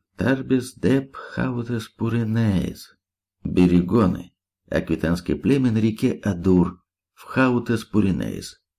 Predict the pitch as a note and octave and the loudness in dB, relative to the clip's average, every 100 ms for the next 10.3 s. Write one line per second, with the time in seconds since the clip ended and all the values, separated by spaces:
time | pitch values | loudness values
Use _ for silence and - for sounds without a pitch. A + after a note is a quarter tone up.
0 | _ _ _ - F2+ F2+ A2 A2 F2+ F2 | _ _ _ 2 2 2 0 0 0 -2
1 | F2 - _ _ _ - - F2 - D2 | -8 -14 _ _ _ -8 -4 -2 0 -2
2 | - - - D3+ C#3+ G2 - - C#3 - | -4 -6 -4 -4 -2 -4 -4 -6 -6 -4
3 | A#2 B2 B2+ - A2 G#2 F2 D#2+ A1+ - | -2 -2 -2 -4 -2 0 0 0 -2 -8
4 | - _ _ _ - E2 E2+ - C#2+ C#2 | -14 _ _ _ -8 -2 0 0 -2 -4
5 | - - - _ _ _ - F2+ F2+ F2+ | -4 -6 -6 _ _ _ -4 0 0 0
6 | D2 - - - A2 D3 C#3+ C#3 _ - | -2 -4 -8 -2 -2 0 -4 -6 _ 0
7 | G#2 G2+ F#2+ C#3 A#2 A2+ - G#2 B2 A2 | 4 4 4 0 -2 -4 -4 -6 -2 0
8 | G#2+ D#2+ G2+ F2 F#2+ D#2 - - _ _ | 0 0 0 0 0 0 -4 -10 _ _
9 | _ _ _ _ - F2+ F2 - G#2+ G#2 | _ _ _ _ -2 2 2 0 -2 -2
10 | - F2+ | -4 -14